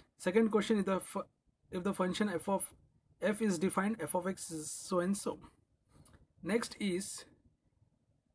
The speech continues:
f of x is given, g of x is given, you need to find out f of g of x, g of f of x, and f of,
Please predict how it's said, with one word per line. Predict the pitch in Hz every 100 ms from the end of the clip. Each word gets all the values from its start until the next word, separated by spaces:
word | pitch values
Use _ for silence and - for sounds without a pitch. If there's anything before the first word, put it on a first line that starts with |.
| _ -
f | 180
of | 220 208
x | 208
is | 214 175
given, | 196 208 196
g | 180
of | 190 196
x | 180
is | 160
given, | 175 170 190 180
you | 170
need | 185
to | 208
find | 185 170 165
out | 185
f | 156 -
of | 180 175 156 143
g | 165 196
of | 156 160 -
x, | 151 - - - - _ - -
g | 151 170
of | 180 180
f | 170 190 - 494 _
of | 143 160 -
x, | 151 202 - - - - _ _ - - -
and | 165
f | 160 151
of, | 190 185